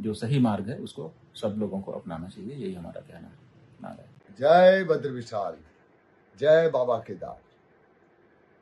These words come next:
Speaker 2: आज मेरे सनातन धर्म रक्षकों,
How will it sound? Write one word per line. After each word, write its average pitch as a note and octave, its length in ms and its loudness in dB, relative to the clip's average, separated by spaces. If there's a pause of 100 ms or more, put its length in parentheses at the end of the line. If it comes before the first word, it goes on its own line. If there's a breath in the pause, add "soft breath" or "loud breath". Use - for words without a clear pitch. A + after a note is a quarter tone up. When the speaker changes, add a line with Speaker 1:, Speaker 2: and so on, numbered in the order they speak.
(360)
Speaker 2:
आज E3+ 340 4
मेरे F3+ 440 -4 (920)
सनातन F3 460 2
धर्म D#3 260 2
रक्षकों, C3 420 -4